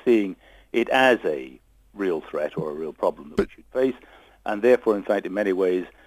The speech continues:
Speaker 1: you know, it's, "Well, well, we'll, we'll just get through tomorrow and th-, and then we'll address it or we'll think about it." We need to probably be a little more forward and footed.
Speaker 2: Do, do we actually want cyberspace re-, regulated as a,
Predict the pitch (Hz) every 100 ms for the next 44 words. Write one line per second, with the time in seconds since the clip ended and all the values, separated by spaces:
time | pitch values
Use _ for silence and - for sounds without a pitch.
0 | _ 104 101 - 113 110 110 107 107 107
1 | 117 113 107 - 113 131 - 117 117 101
2 | 98 95 92 101 - 117 113 107 92 80
3 | 98 90 76 85 95 - 107 - 73 -
4 | 67 _ 113 113 127 - 107 98 90 -
5 | 85 85 73 78 80 - - 101 - 82
6 | 82 78 - 90 82 82 - - - _
7 | _ _ _ - 240 233 - 262 269 233
8 | 190 - 165 151 185 - - 139 110 110
9 | - 95 - 110 - - 131 135 110 120
10 | 107 95 110 - 139 113 120 110